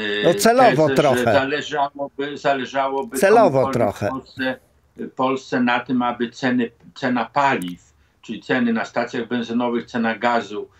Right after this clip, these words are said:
Speaker 2: dostarczanego do domu czy do przedsiębiorców, cena energii, że była wyższa niż jest.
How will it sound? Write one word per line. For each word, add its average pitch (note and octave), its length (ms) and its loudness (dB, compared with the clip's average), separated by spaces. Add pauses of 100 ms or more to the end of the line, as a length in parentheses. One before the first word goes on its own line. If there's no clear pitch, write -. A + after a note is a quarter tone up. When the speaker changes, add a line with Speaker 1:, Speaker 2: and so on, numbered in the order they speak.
(160)
Speaker 2:
dostarczanego A#2 800 -4
do A2 120 -2
domu A#2 300 0
czy - 160 -10
do A2+ 100 0
przedsiębiorców, A2+ 800 -4
cena A#2+ 260 2
energii, A2+ 500 -2 (240)
że A#2 140 0
była B2 300 2
wyższa B2+ 360 -2
niż A2 260 -4
jest. F2+ 300 -8